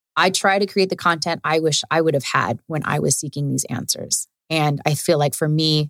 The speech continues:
if I can encourage one extra family or one individual to think differently about their preparedness than maybe yesterday, then to me, that is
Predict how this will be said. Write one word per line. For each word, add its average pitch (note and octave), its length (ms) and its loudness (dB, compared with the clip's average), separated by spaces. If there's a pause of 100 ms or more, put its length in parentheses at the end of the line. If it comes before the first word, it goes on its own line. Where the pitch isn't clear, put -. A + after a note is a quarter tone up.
(120)
if D#3 160 2
I D#3+ 100 6
can E3 260 2
encourage D3+ 680 2
one D#3 360 0
extra D3 320 0
family C#3+ 540 -2
or C#3 140 -2
one D3 280 2
individual D3 800 2 (340)
to F#3 100 4
think F3 240 2
differently F3+ 440 2
about D#3+ 240 2
their D#3 100 0
preparedness D#3 800 -2 (520)
than D3 260 0
maybe C#3+ 220 0
yesterday, A3 680 2
then D3+ 340 -2 (200)
to F3 100 -2
me, D3 220 2
that C3+ 200 0
is - 380 -2